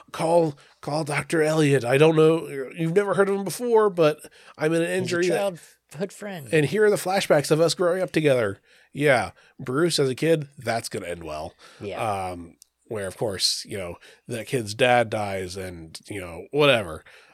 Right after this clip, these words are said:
Speaker 1: But, yeah, when you find out that he, he is the one that turns out to be Hush and sub-,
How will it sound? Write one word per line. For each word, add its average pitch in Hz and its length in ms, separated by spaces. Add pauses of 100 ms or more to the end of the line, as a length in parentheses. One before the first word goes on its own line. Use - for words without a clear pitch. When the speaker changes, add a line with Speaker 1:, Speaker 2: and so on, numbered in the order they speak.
Speaker 1:
But, 104 520 (520)
yeah, 120 260
when 135 200
you 131 80
find 139 220
out 123 80
that - 100
he, - 260
he 123 200
is 123 120
the 123 60
one 120 120
that 120 120
turns 127 200
out 127 60
to 117 60
be 120 140
Hush 107 540
and 90 460 (140)
sub-, 120 300